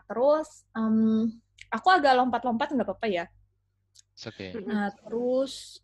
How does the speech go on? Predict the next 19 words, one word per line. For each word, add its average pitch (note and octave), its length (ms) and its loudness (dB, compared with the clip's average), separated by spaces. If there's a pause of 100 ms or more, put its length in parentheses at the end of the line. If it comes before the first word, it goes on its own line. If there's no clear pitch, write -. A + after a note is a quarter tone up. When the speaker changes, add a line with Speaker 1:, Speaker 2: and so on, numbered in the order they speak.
Speaker 1:
apa G#3+ 160 -10
lagi G3 240 -4
ya? - 100 -8
Oh, E4 240 0
ini. A3 400 -2 (1300)
Ide G#3 500 0
itu A3 260 -6
nggak D#4 400 -2 (140)
akan C4+ 300 -2
berubah G3+ 400 0
jadi F#3+ 420 -4
impact A3+ 560 -6
kalau G3+ 480 -4 (180)
kita A#3+ 380 -4
nggak A#3+ 300 0
take G3 200 -6
action. G3+ 600 -6 (240)
Itu A3+ 200 -8
sih, G#3+ 320 -2